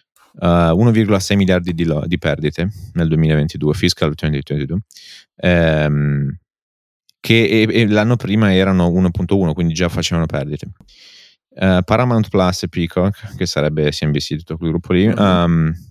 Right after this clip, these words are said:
Speaker 1: che ha, eh, i diri-, eh, diritti per inglese e italiana, Soccer Games, quindi
Speaker 2: Ok,
Speaker 1: anche
Speaker 2: partite
Speaker 1: lì,
Speaker 2: italiane,
Speaker 1: calcio,
Speaker 2: ok.
Speaker 1: Italia, ingle-, in Italia. Ehm,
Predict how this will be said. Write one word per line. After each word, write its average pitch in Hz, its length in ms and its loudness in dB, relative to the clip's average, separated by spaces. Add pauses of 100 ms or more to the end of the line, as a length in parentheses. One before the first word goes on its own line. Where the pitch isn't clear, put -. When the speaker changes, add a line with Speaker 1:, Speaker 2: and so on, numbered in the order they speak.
(680)
Speaker 1:
che 98 200 0
ha, 90 440 2
eh, 82 340 0
i 82 100 -2
diri-, 90 380 0
eh, 87 380 0
diritti 90 440 0
per 85 420 2
inglese 107 440 2
e - 20 2
italiana, 87 500 0
Soccer 90 340 -4
Games, 76 360 -6
quindi 78 400 -4
Speaker 2:
Ok, 69 160 -4
Speaker 1:
anche 69 160 -6
Speaker 2:
partite - 360 -2
Speaker 1:
lì, 117 60 -4
Speaker 2:
italiane, 90 320 0
Speaker 1:
calcio, 87 300 2
Speaker 2:
ok. 82 180 2
Speaker 1:
Italia, 82 320 -2
ingle-, 78 400 -2
in 87 100 -2
Italia. 85 300 -2 (720)
Ehm, 82 960 2